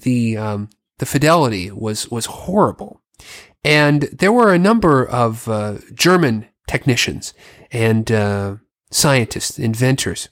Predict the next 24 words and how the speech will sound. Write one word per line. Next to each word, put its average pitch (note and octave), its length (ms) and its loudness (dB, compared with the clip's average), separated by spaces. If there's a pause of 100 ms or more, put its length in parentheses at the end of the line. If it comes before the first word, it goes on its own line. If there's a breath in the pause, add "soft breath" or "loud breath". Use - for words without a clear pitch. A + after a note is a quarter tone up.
(600 loud breath)
who C3 540 2 (220)
took - 440 -2 (160)
the B2+ 440 0 (240 soft breath)
wire C#3+ 380 4
recording C#3+ 500 2
technology F2 680 -10 (840 loud breath)
and D3 600 2
they C#3 880 2
expanded E3 760 0 (180)
upon G2 440 -4
it. - 240 -14 (400 soft breath)
Uh, A2 340 0
they C3+ 400 2
developed B2 760 -2
this - 200 -2
new C3+ 140 6
type C3+ 320 -2
of A#2 140 -4
recording E3+ 360 2
technology. A#2+ 640 0 (420 loud breath)
Instead D3 240 0
of D3+ 60 4
a C3+ 60 4
wire, C3+ 680 0